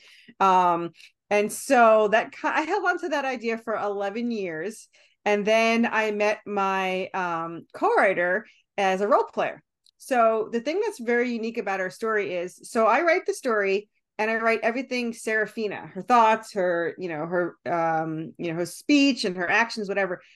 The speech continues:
However, my co-writer does the, um, the voice and the thoughts of Draven,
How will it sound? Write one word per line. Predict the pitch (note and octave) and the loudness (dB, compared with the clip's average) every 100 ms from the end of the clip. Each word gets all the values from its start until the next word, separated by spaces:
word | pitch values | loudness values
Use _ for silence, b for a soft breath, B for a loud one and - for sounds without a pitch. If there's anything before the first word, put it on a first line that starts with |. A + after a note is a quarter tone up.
| b | b
However, | A#3 C4+ C#4 | 2 4 2
my | G#3+ | 0
co-writer | G3+ - D4 F#4 C4 G#3+ G#3 | -2 -2 0 2 2 2 2
does | G3+ G#3 G#3 F3 | 2 0 0 -4
the, | G3+ G3+ G3 G3 - | -8 -6 -6 -4 -4
um, | F3+ E3+ E3 D#3+ E3 | -2 -2 -2 -6 -8
the | - | -8
voice | F3 E3+ A3 C#4+ C#4 - - | -4 2 4 4 -2 -10 -4
and | G#3+ | -2
the | G#3 | -2
thoughts | G3 G#3 G#3 G3+ | 0 2 4 2
of | - F3+ | -6 -6
Draven, | F#3+ G#3+ F#3+ D3 | 2 2 2 -6